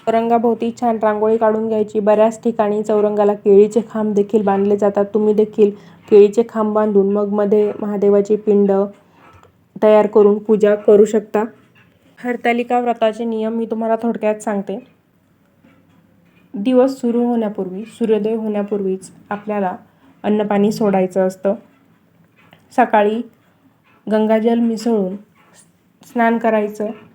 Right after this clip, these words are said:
केस देखील धुवायचे असतात. कुमारिका असतील, सुवासिनी महिला असतील, त्यांनी हा उपवास करायचा असतो. मासिक पाळी असेल किंवा सुतक असेल तर तुम्हाला पूजा करता येणार नाही, त्यावेळेस तुम्ही केससुद्धा धुवू शकत नाही.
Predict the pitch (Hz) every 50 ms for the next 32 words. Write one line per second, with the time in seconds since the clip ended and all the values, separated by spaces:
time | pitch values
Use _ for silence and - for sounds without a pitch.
0 | _ - 233 226 226 226 233 226 226 226 233 220 208 220 214 208 202 208 220 214
1 | 208 214 220 214 214 - 214 214 214 208 208 214 214 220 214 214 214 208 - -
2 | 220 214 208 214 - - _ _ _ _ _ _ - 240 226 214 208 214 - 226
3 | 226 226 226 226 220 214 214 208 208 214 208 - - 202 190 190 - _ _ _
4 | _ _ _ _ _ _ - 226 220 226 233 233 233 233 214 202 - 214 208 208
5 | 208 - - 226 214 208 202 196 196 196 190 190 190 - - 185 190 190 202 202
6 | 202 - 233 - - 233 220 214 214 214 220 214 - - 196 175 190 196 - _
7 | _ _ _ _ _ _ _ - 208 208 208 208 208 208 208 220 - - _ _
8 | _ - 247 247 - 247 226 214 220 214 208 208 - 196 185 185 190 214 214 208
9 | - 226 214 208 220 214 214 214 214 - 220 208 202 214 208 208 - 214 202 202
10 | 202 196 196 196 196 196 196 196 190 196 202 208 208 208 214 202 196 196 202 202
11 | - 208 208 208 202 208 - 196 208 202 - - 208 196 202 202 208 202 208 208
12 | 202 214 226 220 - 240 220 220 202 180 165 180 175 175 165